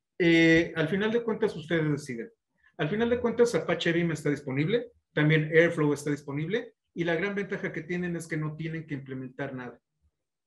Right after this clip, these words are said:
Lo hace de manera automática. Ustedes lo único que tienen que hacer es definir sus puntos de este flujo, el modo de ejecución,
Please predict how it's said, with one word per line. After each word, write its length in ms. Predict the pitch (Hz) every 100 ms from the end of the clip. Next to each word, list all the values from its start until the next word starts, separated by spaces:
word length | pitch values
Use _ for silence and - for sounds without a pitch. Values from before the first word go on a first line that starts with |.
| _ _ _ _ _ _ _ _ _ _
Lo 140 | 151 165
hace 180 | 160 185
de 120 | 165
manera 340 | 147 143 143
automática. 680 | 139 139 127 131 - 110 - _ _ _ _
Ustedes 440 | 156 143 190 190 170
lo 80 |
único 300 | 170 175 160
que 80 | 147
tienen 320 | 143 151 151
que 60 | 147
hacer 240 | 131 160
es 120 | 156 147
definir 600 | 143 143 147 156 156 - _
sus 260 | _ 160 151
puntos 680 | - 202 190 170 196 - - _ _ _ _ _ _
de 120 | 143 151
este 220 | 151 147
flujo, 560 | 160 156 214 302 - _ _ _ _ _ _ _ _ _ _ -
el 200 | 170 175
modo 280 | 196 190 180
de 120 | 160
ejecución, 760 | 156 143 139 - 190 285 -